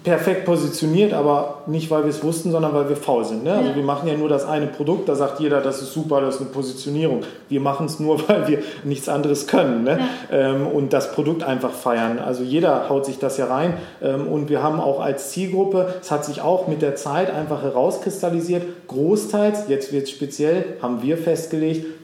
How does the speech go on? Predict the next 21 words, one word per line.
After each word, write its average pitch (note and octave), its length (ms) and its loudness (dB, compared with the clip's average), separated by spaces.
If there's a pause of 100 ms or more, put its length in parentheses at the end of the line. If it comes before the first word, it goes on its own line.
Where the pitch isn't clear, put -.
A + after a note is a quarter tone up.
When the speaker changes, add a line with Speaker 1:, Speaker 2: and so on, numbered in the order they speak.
(140)
Speaker 1:
die D3+ 120 0
alleinerziehende D3 760 0
Karrierefrau C#3+ 600 2
von C#3 200 -2
fünfzig D3 460 -4
bis C3+ 140 -4
fünfzig. D3 600 -2 (460)
Ähm, C#3 240 2 (240)
warum A3 540 4 (340)
glauben G#3 540 4
wir, A3+ 180 2
dass G3 240 2
das E3+ 220 0
so D#3+ 120 2
ist? B3 380 2 (260)
Ähm, E3+ 320 2 (120)
weil, F3+ 520 2 (360)
äh, F3 540 2 (420)
Frauen G3 300 2
sind B3+ 140 4
bewusster. G3 400 0